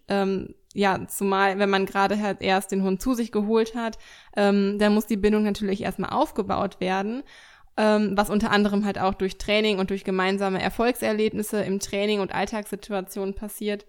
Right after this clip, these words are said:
Und gerade bei Hunden, die halt erst neu in die Familie kommen, besteht ja einfach noch gar nicht ausreichend diese Bindung, sodass der Hund das von uns gewünschte Verhalten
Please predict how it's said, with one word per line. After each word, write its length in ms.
Und 280
gerade 560
bei 180
Hunden, 260
die 140
halt 120
erst 140
neu 120
in 80
die 80
Familie 500
kommen, 300
besteht 340
ja 80
einfach 260
noch 160
gar 160
nicht 160
ausreichend 540
diese 180
Bindung, 500
sodass 280
der 120
Hund 160
das 140
von 120
uns 220
gewünschte 400
Verhalten 800